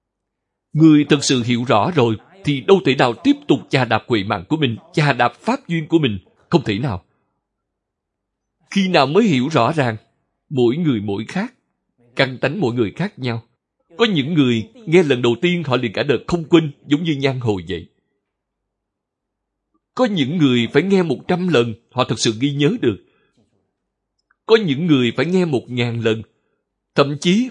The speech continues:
Phật Bồ Tát còn phải khuyên cả mấy trăm kiếp, mấy ngàn kiếp. Họ có thể mới nhớ được, mỗi người mỗi khác. Nhưng mà bản thân chúng ta, nếu như thời thời khởi lên tâm quý trọng này,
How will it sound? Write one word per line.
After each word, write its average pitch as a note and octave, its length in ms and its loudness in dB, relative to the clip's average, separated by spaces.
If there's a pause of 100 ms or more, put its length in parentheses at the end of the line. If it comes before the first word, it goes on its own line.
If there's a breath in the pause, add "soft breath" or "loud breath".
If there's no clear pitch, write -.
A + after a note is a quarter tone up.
Phật C3+ 160 2
Bồ B2 220 0
Tát A#3 240 -4 (120)
còn - 160 -4
phải C3 100 -2 (100)
khuyên F3+ 320 -4
cả A#2+ 380 -4 (400)
mấy C#3 440 -2
trăm C3 260 -4
kiếp, A3 140 0 (240)
mấy D3 120 0
ngàn E3+ 240 -2 (120)
kiếp. G#3+ 160 -2 (520)
Họ A#2 180 -2
có D3+ 100 -2
thể A2+ 100 0
mới B2 160 -4
nhớ D#3 300 0
được, A#2+ 240 -2 (340)
mỗi A2+ 220 -2
người C3 280 -2
mỗi F#2 260 -8
khác. E3 240 -8 (1700)
Nhưng F3+ 280 0
mà A2 180 0
bản G#2+ 260 -4
thân D#3+ 180 -4
chúng F3+ 160 -8
ta, C3+ 260 -4 (280)
nếu G#3+ 160 0
như F#3+ 180 0
thời B2 180 2
thời A2 240 2
khởi A#2 160 0
lên D3 460 -2
tâm C#3+ 340 0
quý G#3+ 220 -2
trọng G2+ 240 -4
này, F#2+ 240 -6